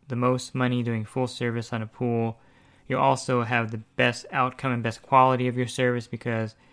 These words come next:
there's nothing that you have to rely on the homeowner for except to add water to the pool if there's no autofill, and to make sure you have access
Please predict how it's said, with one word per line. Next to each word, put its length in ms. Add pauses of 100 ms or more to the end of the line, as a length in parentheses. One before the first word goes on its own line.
(280)
there's 160
nothing 320
that 140
you 80
have 100
to 80
rely 300
on 60
the 100
homeowner 520
for 180
except 360
to 100
add 180
water 280
to 120
the 140
pool 280
if 80
there's 160
no 120
autofill, 680 (520)
and 100
to 60
make 140
sure 160
you 80
have 120
access 640